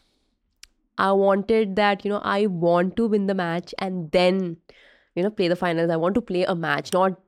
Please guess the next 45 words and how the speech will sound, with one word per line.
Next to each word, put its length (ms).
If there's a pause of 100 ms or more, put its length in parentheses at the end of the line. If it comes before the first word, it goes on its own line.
just 220
take 240
a 200
bronze 400
and 120
go 140
back 240
home. 300
That's 200
not 200
a 40
sportsmanship, 920
yeah. 380 (140)
<laughs> 180
So 540 (720)
that's 360
when 440
I 160
was 180
like, 260
"I 220
have 480
to 80
win 120
no 100
matter 240
what." 340 (200)
And 120
I 80
won 180
against 520
Okuhara, 440
of 240
course, 360
and, 500 (220)
yeah, 160 (120)
played 200
the 80
finals. 720 (320)
And 100
of 140
course, 220
after 280
the 80
finals, 720